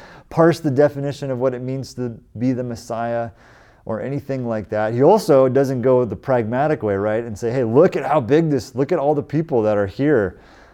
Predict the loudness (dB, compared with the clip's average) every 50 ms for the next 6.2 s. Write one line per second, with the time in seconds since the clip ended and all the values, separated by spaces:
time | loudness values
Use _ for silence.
0 | _ _ _ _ _ -2 0 2 4 4 4 2 0 -4 -6 -4 -2 0 0 0
1 | 0 -2 -2 -6 -8 -8 -8 -10 -8 -8 -10 -10 -8 -8 -8 -8 -8 -8 -8 -6
2 | -8 -8 -8 -10 -12 -12 -12 -10 -10 -10 -8 -8 -8 -10 -10 -12 -12 -14 -14 -14
3 | -18 _ _ _ _ _ _ _ _ _ _ _ _ _ _ _ _ _ _ _
4 | _ _ _ _ _ _ _ _ _ _ _ _ _ _ _ _ _ _ _ _
5 | _ _ _ _ _ _ _ _ _ _ _ -16 _ -6 -4 -4 -4 -4 -4 -4
6 | -6 -6 -6 -8